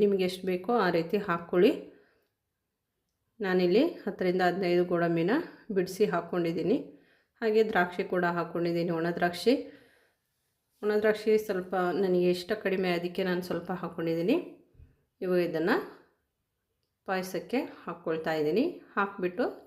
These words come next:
ಚೆನ್ನಾಗಿ ಮಿಕ್ಸ್ ಮಾಡ್ಕೊಳ್ಳಿ. ಪಾಯಸ ಯಾವತ್ತಿದ್ರೂ ಸ್ವಲ್ಪ ಬಿಸಿ ಇರುವಾಗ ತಿನ್ನಬೇಕು,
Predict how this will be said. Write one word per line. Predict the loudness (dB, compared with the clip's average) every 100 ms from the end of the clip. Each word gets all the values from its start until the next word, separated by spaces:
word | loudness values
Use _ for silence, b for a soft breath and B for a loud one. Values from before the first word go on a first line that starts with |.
| -6
ಚೆನ್ನಾಗಿ | -2 -2 -2 -6 -8 -6 -4
ಮಿಕ್ಸ್ | -4 -6 -8
ಮಾಡ್ಕೊಳ್ಳಿ. | -8 -8 -10 -12 -14 _ _ _ _ _ _ _ _ _ _ _ _ _ _ _ _ _
ಪಾಯಸ | 2 4 4 4
ಯಾವತ್ತಿದ್ರೂ | 4 4 0 0 0
ಸ್ವಲ್ಪ | 2 0 0 0 0 0 -6
ಬಿಸಿ | -10 -2 0
ಇರುವಾಗ | 2 2 2 -2
ತಿನ್ನಬೇಕು, | -2 -2 -2 0